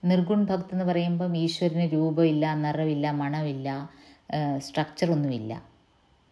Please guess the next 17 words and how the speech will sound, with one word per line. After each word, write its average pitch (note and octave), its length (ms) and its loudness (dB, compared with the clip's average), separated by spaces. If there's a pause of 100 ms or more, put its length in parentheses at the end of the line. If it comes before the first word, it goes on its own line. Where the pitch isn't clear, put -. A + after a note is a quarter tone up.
ഈശ്വരൻ F3+ 360 2
എല്ലായിടവും F3+ 520 2
ഉണ്ട്, C3+ 180 0 (140)
തൂണിലും E3+ 480 4
തുരുമ്പിലും D3+ 580 0
ഉണ്ട്. B2 180 -6 (120)
അതാണ്, F3 360 0
അതായിരുന്നു F3+ 560 0
കബീറിൻ്റെ D#3 460 2
ഭക്തി. - 420 -10 (640)
അതൊരു F#3+ 480 -2
പ്രത്യേക G#3 460 2
തരത്തിലുള്ള G#3 420 2
മിസ്റ്റിസിസമാണ്, E3+ 840 -2 (440)
രഹസ്യവാദം F3 680 2
എന്ന് F3 140 4
പറയും. A#2 260 -4